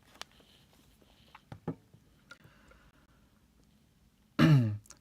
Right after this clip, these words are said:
Е, в етиці науки, наприклад, е, смиренність перед фактами є одно-, однією з базових речей.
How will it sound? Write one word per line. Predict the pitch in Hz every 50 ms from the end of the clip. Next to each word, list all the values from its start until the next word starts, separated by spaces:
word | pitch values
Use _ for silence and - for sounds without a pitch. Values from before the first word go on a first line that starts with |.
| -
Е, | 104 101 101 101 104
в | 101 101
етиці | 120 131 127 - 170 - - - - 143 - - -
науки, | - - 117 123 156 190 - -
наприклад, | 113 107 101 101 110 104 98 - 92 92 92 - - - _
е, | 104 101 95 98
смиренність | 101 - - 110 110 110 113 131 151 156 143 135 123 - - - _ - - -
перед | - 110 107 104 107 -
фактами | - - 113 107 107 107 - - 123 117 117 113 110 110 110 - - _ -
є | 113 107 107 110 107 107
одно-, | 101 101 98 98 101 - -
однією | - - - 95 101 104 104 101 104 101 101
з | 101
базових | - 98 95 101 107 104 95 98 104 107 - - - _ - _ _ _ _ _ _ _ _ - - - _ - - _ _
речей. | - 104 104 104 - - 82 - -